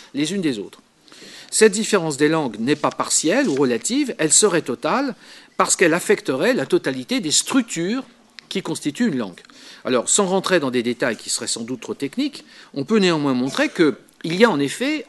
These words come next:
en tout cas, sinon une différence absolue, mais il y a bien en effet une différence relative des langues les unes par rapport aux autres. Pourquoi ? Parce que le découpage phonétique, c'est-à-dire les sons, euh, le, le découpage, euh, articulatoire,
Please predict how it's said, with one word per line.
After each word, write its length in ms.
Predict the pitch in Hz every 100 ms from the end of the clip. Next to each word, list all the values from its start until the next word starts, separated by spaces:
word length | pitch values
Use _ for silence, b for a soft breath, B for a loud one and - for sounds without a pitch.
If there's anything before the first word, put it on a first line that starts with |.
| -
en 80 |
tout 140 | 151 165
cas, 380 | - 226 320 294 b b b _
sinon 420 | - - 269 285
une 60 | 196
différence 460 | 156 160 165 151 -
absolue, 400 | - 165 247 320
mais 100 | 180
il 40 |
y 80 | 147
a 40 |
bien 220 | 143 247 240
en 120 | 156
effet 240 | 151 -
une 60 | 147
différence 480 | 123 - 127 117 -
relative 540 | 175 143 - 277 247
des 180 | 147 135
langues 300 | 147 233 214
les 180 | 131 175
unes 120 | 233
par 120 | 143
rapport 260 | 127 - 123
aux 140 | 107
autres. 220 | - - _
Pourquoi ? 340 | 156 - 277 -
Parce 180 | -
que 240 | - 156 113 B B B -
le 160 | 160
découpage 600 | 185 214 208 185 156 - -
phonétique, 760 | - 240 180 - 233 - - B B B B
c'est-à-dire 440 | - 123 123 190
les 120 | 123 131
sons, 360 | - 185 254 - B B B B B
euh, 720 | 143 135 127 120 117 110 110 - - _ - -
le, 280 | - 131 120
le 140 | 123
découpage, 640 | 143 - 143 151 123 98 - _ -
euh, 180 | 117 104 - -
articulatoire, 1080 | - - 196 202 190 202 302 262 - -